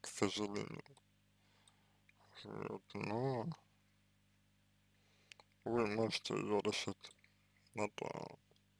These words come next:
не проблема. Ну, на мой, на, на мой взгляд, по крайней мере. Вот. Э, ж-, желаю вам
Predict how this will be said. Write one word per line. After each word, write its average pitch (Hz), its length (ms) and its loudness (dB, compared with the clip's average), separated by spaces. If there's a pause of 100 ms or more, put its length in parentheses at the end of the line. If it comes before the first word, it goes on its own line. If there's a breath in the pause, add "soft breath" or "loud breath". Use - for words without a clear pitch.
(160)
не 208 180 4
проблема. - 460 -2 (1600 loud breath)
Ну, 120 120 0 (120)
на 113 180 6
мой, 107 240 8 (160)
на, 185 140 4 (580)
на 123 100 12
мой 107 240 4
взгляд, - 420 -4 (100)
по - 120 0
крайней - 440 -2
мере. 50 200 -8 (1040)
Вот. 101 360 0 (2500 soft breath)
Э, 110 180 10 (440 loud breath)
ж-, 110 100 2 (200)
желаю 120 320 10
вам - 260 4